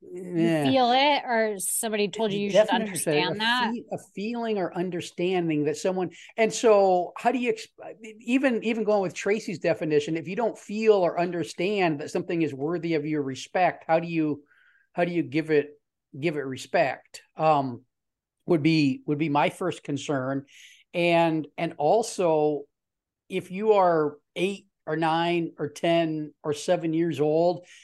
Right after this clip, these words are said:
Speaker 2: and forced to copy this bullshit, is that gonna make you any more likely to respect the person or system
Speaker 1: Yeah.
Speaker 2: that's forcing you to do it?
Speaker 1: No.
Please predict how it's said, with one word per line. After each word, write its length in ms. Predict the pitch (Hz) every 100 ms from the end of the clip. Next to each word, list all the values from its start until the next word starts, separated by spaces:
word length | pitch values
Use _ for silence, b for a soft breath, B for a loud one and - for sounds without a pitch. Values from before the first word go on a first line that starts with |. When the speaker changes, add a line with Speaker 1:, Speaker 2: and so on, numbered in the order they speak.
| B
Speaker 2:
and 180 | 170 156
forced 300 | 143 180 -
to 80 | 151
copy 460 | - 143 165 185 151
this 200 | 160 139
bullshit, 800 | 123 139 185 - 190 202 - - b b b -
is 120 | 151
that 140 | 185
gonna 100 | 185 185
make 240 | 180 170
you 220 | 175 165
any 180 | 147 170
more 440 | 156 160 160 143 143
likely 400 | 143 151 165 165
to 320 | 165 156 143 -
respect 640 | 143 143 - 175 160 165
the 460 | 151 160 143 127 131 _ -
person 460 | 170 170 - 170
or 120 | 143 127
system 480 | - 160 - 196
Speaker 1:
Yeah. 100 | 240
Speaker 2:
that's 140 | 196 -
forcing 320 | 151 151 165
you 100 | 156
to 40 | 131
do 220 | 127 151
it? 160 | 208 - _ _ 233
Speaker 1:
No. 600 | 240 226 175 214 -